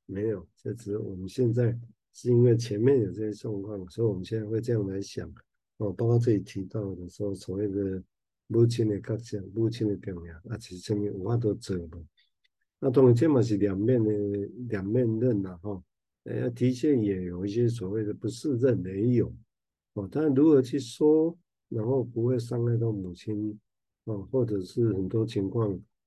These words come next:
也譬如说，那有多愁善感，那现在有时候那母亲如果忧郁，那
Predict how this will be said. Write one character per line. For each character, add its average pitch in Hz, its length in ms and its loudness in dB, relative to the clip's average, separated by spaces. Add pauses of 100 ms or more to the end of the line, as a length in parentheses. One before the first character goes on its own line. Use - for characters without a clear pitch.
(180)
也 104 280 2
譬 135 220 4
如 120 80 12
说， 120 460 6 (340)
那 120 320 -4 (260)
有 123 200 2
多 123 320 6
愁 113 220 -2
善 110 280 -6
感， 104 160 -14 (220)
那 135 200 -6
现 143 160 2
在 143 100 4
有 107 120 2
时 - 140 -6
候 120 220 0
那 131 120 -2
母 104 220 0
亲 113 220 -4
如 113 80 -2
果 107 120 -2
忧 113 300 2
郁， 107 240 -2 (560)
那 131 180 -2